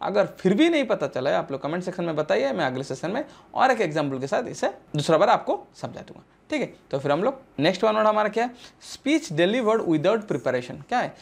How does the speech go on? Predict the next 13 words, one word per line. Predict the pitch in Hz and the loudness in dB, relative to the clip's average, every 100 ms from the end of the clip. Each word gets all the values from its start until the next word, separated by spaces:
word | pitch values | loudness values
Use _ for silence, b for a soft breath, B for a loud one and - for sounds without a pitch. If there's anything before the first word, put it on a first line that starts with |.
| B - | B -16
स्पीच | - - 285 - | -12 0 0 2
डिलीवर्ड | 160 190 214 254 202 | 2 4 4 2 2
without | 147 151 180 | 2 2 0
प्रिपरेशन, | 139 135 131 135 | -2 -2 -2 -4
यानी | 160 208 | -4 -4
कि | 214 | -2
आप | - 202 | -2 -2
प्रिपेयर | - 151 262 285 | -4 0 2 2
नहीं | 254 254 | 2 2
करके | 247 208 214 | 2 0 0
गए | 175 147 | 2 4
हो | 151 165 - | 2 -2 -2
दे-, | 151 - | -4 -4